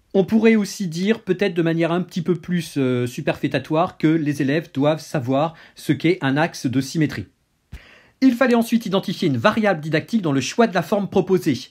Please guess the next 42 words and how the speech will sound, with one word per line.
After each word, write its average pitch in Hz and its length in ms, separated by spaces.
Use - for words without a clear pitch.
le 127 160
bateau. 143 380
Donc 127 120
évidemment, 175 360
le 156 200
bateau 151 360
n'a 135 100
pas 156 100
été 151 160
choisi 156 360
au 123 100
hasard, 147 440
et 135 200
une 202 200
variable, 165 480
eh 131 40
bien, 151 200
c'est 175 320
d'avoir 151 500
des, 143 420
euh, 131 120
segments 151 480
qui 147 160
sont 190 340
obliques. 170 400
En 208 160
ayant 196 240
des 160 100
segments 143 500
obliques, 170 440
on 139 120
complexifie 214 1160
euh, 135 240
la 139 140
reproduction, 165 880
euh, 117 120
par 156 180
symétrie 160 680
de, 143 480
euh, 120 200
ce 175 160
bateau. 139 300